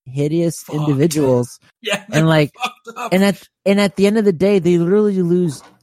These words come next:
Speaker 1: they literally lose everything at the end of that movie. So to me, it was like, it's not glorifying doing that, 'cause at the end of the day, like, that's a movie that serves its purpose. Like, here are the actions, now here's the consequence. You know what I mean? So,
Speaker 2: Mm-hmm.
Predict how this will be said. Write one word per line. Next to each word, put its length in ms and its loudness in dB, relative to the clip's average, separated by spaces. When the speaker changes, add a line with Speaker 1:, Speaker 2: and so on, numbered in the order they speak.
Speaker 1:
they 180 -2
literally 300 2
lose 260 2
everything 460 -4
at 140 -10
the 80 -10
end 80 -6
of 80 -6
that 160 -8
movie. 360 -8
So 60 -10
to 120 -6
me, 100 -2
it 40 2
was 120 0
like, 140 -2
it's 160 -8
not 240 -2
glorifying 760 0
doing 320 -2
that, 200 -8
'cause 100 -8
at 100 -4
the 80 -14
end 100 -4
of 40 -2
the 60 -4
day, 200 -4
like, 220 -4
that's 260 -2
a 40 -2
movie 240 4
that 140 2
serves 200 -2
its 80 -4
purpose. 420 -2
Like, 160 -6
here 280 -2
are 40 -4
the 160 -4
actions, 440 -6
now 100 -4
here's 260 -4
the 80 -10
consequence. 640 -8
You 60 -8
know 100 -4
what 140 -6
I 40 -6
mean? 240 -8
So, 360 2
Speaker 2:
Mm-hmm. 100 -8